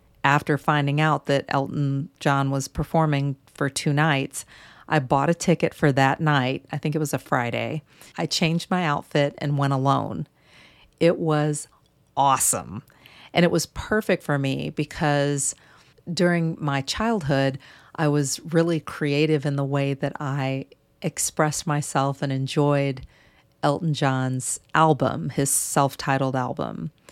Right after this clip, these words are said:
And that was when I put the blanket on the floor, made it my stage, did all the things, was belting Take Me to the Pilot. It was so cool.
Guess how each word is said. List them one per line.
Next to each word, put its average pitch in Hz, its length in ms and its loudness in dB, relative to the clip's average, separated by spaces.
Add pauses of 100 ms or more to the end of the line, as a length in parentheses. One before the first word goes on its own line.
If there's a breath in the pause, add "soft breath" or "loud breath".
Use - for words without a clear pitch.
(640 soft breath)
And 139 640 0 (380 soft breath)
that 151 200 2
was 143 160 -2
when 135 160 0
I 131 80 -2
put - 220 -10
the 135 80 -4
blanket 139 360 0
on 135 120 0
the 131 60 -2
floor, 135 640 -2 (180)
made 143 220 0
it 151 80 -4
my 147 120 0
stage, 135 800 0 (500 soft breath)
did 147 160 2
all 143 180 2
the 143 80 -6
things, 135 800 0 (840 soft breath)
was 143 300 4
belting 147 520 4
Take 147 280 -2
Me 147 80 0
to 147 100 0
the 135 100 -6
Pilot. 139 560 2
It 160 100 2
was 147 180 2
so 180 260 6
cool. 127 540 2